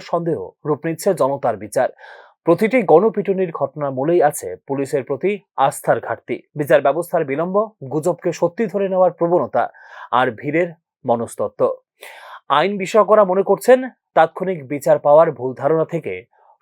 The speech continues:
সহিংসতার আশ্রয় নিচ্ছে জনতা, কিন্তু এটি একটি ফৌজদারি অপরাধ এবং এর শিকার হতে পারেন নিরপরাধ মানুষও। ইতিমধ্যেই পুরো ঘটনা তদন্ত শুরু করেছে এবং স্থানীয়দের গুজবে কান না দিয়ে শান্ত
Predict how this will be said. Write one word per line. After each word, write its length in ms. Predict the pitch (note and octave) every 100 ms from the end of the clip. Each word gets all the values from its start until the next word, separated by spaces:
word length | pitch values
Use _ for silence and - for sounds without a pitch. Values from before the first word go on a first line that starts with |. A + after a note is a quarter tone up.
| -
সহিংসতার 680 | F3+ A#3 B3+ G3+ G3 G#3
আশ্রয় 260 | C3 - C3+
নিচ্ছে 200 | A#2+ - F3
জনতা, 300 | A2 G#2 A#2+ - _ - -
কিন্তু 180 | E3+ E3+ - D#3+
এটি 140 | D#3 G#3+
একটি 140 | - A#3 -
ফৌজদারি 420 | E3+ D#3 D#3+ F#3 A2+
অপরাধ 280 | - A2 E2 -
এবং 140 | C3 C#3 - C3
এর 80 | B2
শিকার 280 | - C#3 C#3+ B2+
হতে 200 | D3+ G#3+ D#3
পারেন 220 | G#2 F2+ _ _ _
নিরপরাধ 520 | C#3 C#3+ C#3 F3+ F#3 F3+ A2+
মানুষও। 360 | G#2 G#2 C3 - - - -
ইতিমধ্যেই 420 | D#3+ G3+ G#3+ C4 -
পুরো 160 | A3 A#3 -
ঘটনা 280 | F#3+ G3 G#3 F#3+
তদন্ত 240 | F3+ F3 F3+ -
শুরু 140 | D#3+ D#3+
করেছে 200 | E3 F3
এবং 100 | F3 F#3
স্থানীয়দের 400 | D#3+ C#3 C3+ C#3+ A#2+
গুজবে 360 | C3+ D3 G2+ F#2 - -
কান 160 | C#3 C#3 B2+
না 80 | B2 B2+
দিয়ে 180 | D3 F3+ F3 _ -
শান্ত 240 | F3 E3+